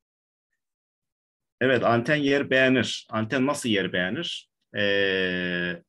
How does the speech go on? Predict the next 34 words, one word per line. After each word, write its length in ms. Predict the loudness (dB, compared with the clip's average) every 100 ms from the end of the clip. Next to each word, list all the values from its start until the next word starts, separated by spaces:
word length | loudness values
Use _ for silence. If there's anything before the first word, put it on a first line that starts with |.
| -2
eğer 360 | 2 2 0
çok 280 | -2 -8 -6
metalik 440 | -6 -2 -2 -2 -2
bir 200 | -2 0
alana 240 | 0 0
yakınsa 760 | 2 0 0 -2 -2 -4 -6 -8 _ _ _
yer 340 | -2 0 0 0
beğenme 340 | 0 0 0
ya 120 | 0
da 200 | 0 -2
beğenmeme 420 | -2 -2 -2 -4 -4
gibi 320 | -6 -8 0
red 220 | 0 0 -6
durumu 280 | -6 -4
olabilir. 400 | -4 -6 -6 -8
Metalik 440 | -2 -2 2 2 2
alandan 360 | 2 0 -2
uzak 220 | -4 -4 -4
olacak 300 | -4 -8 -10
antenimiz. 640 | -12 -12 -16 -14 -18 -18 _ -20 -14 -4
Metalik 340 | 0 4 4
alana 260 | 4 4 4
yakınken 420 | 2 2 2 0
severeyi 440 | 0 2 4 2
tutturursunuz 640 | 0 -2 -2 -4 -4 -6 -2
ama 260 | 0 0
kesinlikle 540 | 0 -4 0 -2 0 -4
paterniniz 640 | -6 -2 -2 0 -2 -2
düzgün 380 | 0 0 -2 -6
olmaz. 560 | -4 -2 -2 -6 -8 -20 _ -20 _ _
Hep 180 | -2 0
şu 160 | 0
mantığı 600 | 0 0 -2 -2 -2 -4
düşüneceksiniz. 840 | -8 -6 -2 0 -2 -6 -10 -10